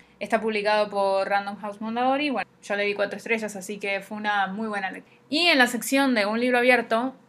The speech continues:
como ya estamos en octubre, tengo que hacer el resumen de lecturas de este mes. Y debo confesar que este mes ha sido malo de lecturas, no porque fueron de mala calidad, sino porque leí nada más tres libros.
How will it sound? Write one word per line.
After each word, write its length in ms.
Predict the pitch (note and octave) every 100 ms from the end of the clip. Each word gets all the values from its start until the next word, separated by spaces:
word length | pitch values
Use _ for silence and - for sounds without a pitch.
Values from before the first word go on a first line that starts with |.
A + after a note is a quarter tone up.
| _
como 300 | - F3+ F3+
ya 280 | F3+ G3 G3
estamos 340 | F#3 G#3+ A3 A#3+
en 60 |
octubre, 420 | A#3+ - A3+ A#3 A#3+
tengo 240 | A3+ A3
que 60 | G3
hacer 200 | G#3 G#3
el 80 |
resumen 380 | G3 F3+ G3+ G3+
de 80 | F#3+
lecturas 360 | F3 - G3 F#3
de 100 | F3+
este 200 | - E3+
mes. 320 | - - - _ -
Y 100 | A#3
debo 180 | C4+
confesar 400 | B3+ A3+ A3 A3+
que 80 | A3+
este 180 | A3+ G#3+
mes 300 | G3+ G#3+ G#3+
ha 60 | G#3+
sido 520 | - A3 G#3+ G#3+ G3+ - _ _ _ _
malo 280 | G3+ A3 A3+
de 120 | A3
lecturas, 520 | G3 F3+ A3 A#3+ B3
no 240 | A#3+ C#4+ F4+
porque 240 | G4 C4+
fueron 320 | C4 B3 B3+
de 80 | A3
mala 240 | G#3 G#3+ G#3
calidad, 540 | F#3 F#3 F3+ - F#3
sino 240 | - G3+
porque 220 | B3 A3+ F#3+
leí 160 | G3
nada 160 | G#3 G3+
más 160 | G3 G3
tres 200 | F#3+ F3+
libros. 440 | F#3 - - -